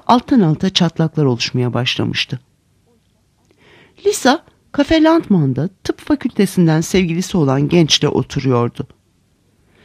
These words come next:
Fincanları yarı yarıya boşalmış, masanın üstündeki su dolu bardaklara el sürülmemiş. İçeriye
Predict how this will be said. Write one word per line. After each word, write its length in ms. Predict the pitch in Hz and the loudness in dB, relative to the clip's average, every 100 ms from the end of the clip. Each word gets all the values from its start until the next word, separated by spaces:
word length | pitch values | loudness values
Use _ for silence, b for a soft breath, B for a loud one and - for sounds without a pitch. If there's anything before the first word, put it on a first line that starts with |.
| _ | _
Fincanları 560 | - 294 302 330 349 370 | 6 6 8 8 6 6
yarı 240 | 285 247 | 8 8
yarıya 400 | 240 170 139 135 | 8 6 4 0
boşalmış, 680 | 120 135 - 117 113 208 - B B _ | -2 -2 0 0 0 0 0 B B _
masanın 360 | 339 349 311 208 | 2 6 6 4
üstündeki 580 | 185 - 175 151 - | 0 2 2 2 -2
su 300 | 175 - 226 | -6 -4 0
dolu 300 | 190 151 143 | 4 4 2
bardaklara 540 | 147 147 135 - 139 165 | 0 0 0 -2 -4 -2
el 220 | - 180 | 2 0
sürülmemiş. 840 | - 175 180 147 113 110 151 - - _ _ _ _ _ _ _ _ _ _ _ - | 2 2 4 4 2 0 0 -2 -4 _ _ _ _ _ _ _ _ _ _ _ -4
İçeriye 500 | - 233 180 240 | 4 4 6 2